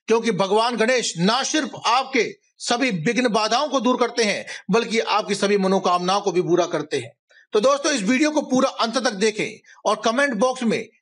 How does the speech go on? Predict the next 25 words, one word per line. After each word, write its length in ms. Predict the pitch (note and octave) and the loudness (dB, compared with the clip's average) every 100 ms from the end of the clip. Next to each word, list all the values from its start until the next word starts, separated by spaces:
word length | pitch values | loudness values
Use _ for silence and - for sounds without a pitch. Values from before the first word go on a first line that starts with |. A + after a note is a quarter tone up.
| - | -4
"जय 220 | E3 C#4 | 0 0
बजरंग 360 | D4 C4 B3+ A3+ | 0 0 0 0
बली" 180 | A3+ A3 | 0 0
लिखें 360 | F#3 D3 E2+ - _ | -2 -4 -10 -16 _
और 160 | G#3 A3+ | 0 0
वीडियो 320 | F#3 A#3+ B3 | 2 2 4
को 100 | A3 | 2
केवल 320 | G#3 A3 G#3+ | 0 0 0
वही 200 | F3 G3+ | 2 2
लोग 260 | B3 B3 G3 | 2 2 2
लाइक 260 | G#3+ A3 - | 0 0 0
करें 400 | A#3 C#4+ A3 - _ _ - | 0 0 -4 -10 _ _ -10
जिन्हें 440 | C#3 A#3+ B3+ D3+ - - | -2 0 0 -4 -8 -6
अपनी 220 | E3 G3+ | 0 2
माँ 280 | F3+ G#3 A#3+ | 4 2 2
से 120 | A3+ | -2
प्यार 340 | - G3+ G3+ | -2 0 0
है, 160 | - - - _ _ _ | -2 -12 -18 _ _ _
जो 100 | A3+ | -2
माता 340 | G#3 G3+ G#3 A3+ | 0 0 0 -2
गौरी 320 | F3 G3+ B3+ | 2 0 0
को, 340 | - A#2 - - _ | -2 -6 -8 -18 _
माँ 220 | E3+ A3 A#3+ | 0 2 2
लक्ष्मी 380 | A#3 A3+ D4 | 0 0 0
को 380 | D4 F#3 A2 - | 2 -2 -4 -12